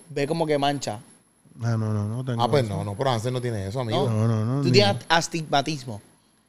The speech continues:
Speaker 3: Anstis-
Speaker 2: Yo tenía mis
Speaker 1: Ast-
Speaker 2: ojos bien.
Speaker 1: ¿Miopía?
Speaker 3: No,
Speaker 2: En ese
Speaker 3: te-
Speaker 2: momento yo tenía mis ojos bien.
Speaker 3: Tenías veinte veinte,
Speaker 2: Es
Speaker 3: loco.
Speaker 2: glaucoma, glaucoma.
Speaker 1: Glaucoma.
Speaker 3: Tenía veinte veinte, loco.
Speaker 1: Glaucoma.
Speaker 3: Yo lo que pienso es que,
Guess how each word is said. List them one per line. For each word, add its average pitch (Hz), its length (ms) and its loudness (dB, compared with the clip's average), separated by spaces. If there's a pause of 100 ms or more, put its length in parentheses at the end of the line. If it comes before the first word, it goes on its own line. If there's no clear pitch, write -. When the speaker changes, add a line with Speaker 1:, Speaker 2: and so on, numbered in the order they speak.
(360)
Speaker 3:
Anstis- 160 520 4 (200)
Speaker 2:
Yo 143 120 8
tenía 170 220 10
mis 165 160 12
Speaker 1:
Ast- 151 60 10
Speaker 2:
ojos 156 160 10
bien. 120 320 4 (600)
Speaker 1:
¿Miopía? 170 460 6 (720)
Speaker 3:
No, 131 120 4
Speaker 2:
En 147 100 12
ese 147 100 10
Speaker 3:
te- 175 60 10
Speaker 2:
momento 180 340 10
yo 156 140 12
tenía 156 200 12
mis 160 200 10
ojos 151 180 10
bien. 117 380 4
Speaker 3:
Tenías 156 400 2
veinte 147 360 2
veinte, 131 240 6
Speaker 2:
Es 151 100 10
Speaker 3:
loco. 165 240 10
Speaker 2:
glaucoma, 156 360 6
glaucoma. 120 560 -2
Speaker 1:
Glaucoma. 131 800 0 (200)
Speaker 3:
Tenía 135 280 2
veinte 151 360 4
veinte, 143 360 4
loco. 120 340 0 (220)
Speaker 1:
Glaucoma. 107 720 -12
Speaker 3:
Yo 208 100 8
lo 240 100 6
que 240 120 2
pienso 233 300 4
es 226 160 4
que, 180 240 4